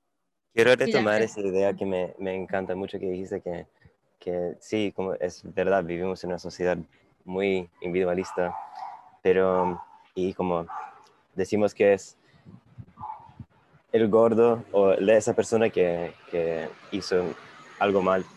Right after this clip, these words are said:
Speaker 1: pero no, pa-, pienso que pasa con muchas otras cosas sociales, como el racismo, que decimos que es el racista que tiene la culpa, pero, um, quizás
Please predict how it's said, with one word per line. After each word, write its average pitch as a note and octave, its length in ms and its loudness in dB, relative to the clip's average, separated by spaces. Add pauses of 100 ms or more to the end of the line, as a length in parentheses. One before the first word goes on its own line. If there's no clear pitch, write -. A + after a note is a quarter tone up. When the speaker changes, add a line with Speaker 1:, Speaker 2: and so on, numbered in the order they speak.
(120)
Speaker 1:
pero F#2 380 4 (640)
no, G#2+ 180 2
pa-, G#2 220 0
pienso A#2 300 2
que A#2 80 4
pasa A2+ 220 0
con G2+ 120 2
muchas G2+ 240 -2
otras G2+ 460 0 (140)
cosas G2 240 0
sociales, F#2+ 460 -2
como F2+ 220 -4
el E2+ 280 -4
racismo, F#2+ 720 -2
que F2 140 -2
decimos F2 360 -6
que F2 140 -6 (300)
es - 120 -14
el F#2 180 -2
racista F#2 500 -4
que F2 220 2
tiene E2+ 460 -4
la E2+ 120 -4
culpa, F2+ 500 -6 (300)
pero, D#2+ 220 -6 (100)
um, D#2+ 280 -14
quizás F2 500 -12